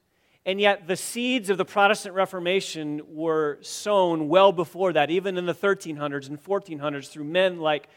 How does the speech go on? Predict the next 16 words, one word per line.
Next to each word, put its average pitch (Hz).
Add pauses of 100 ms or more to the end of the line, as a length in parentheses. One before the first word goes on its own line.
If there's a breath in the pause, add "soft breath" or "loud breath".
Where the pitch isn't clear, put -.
(320 soft breath)
John 175
Wycliffe 165
and 135
John 170
Huss. - (580)
Huss, 180
who 156
himself 151
went 156
to 151
the, 131 (800)
the 131
stake 165
and 139
was 135
burned 139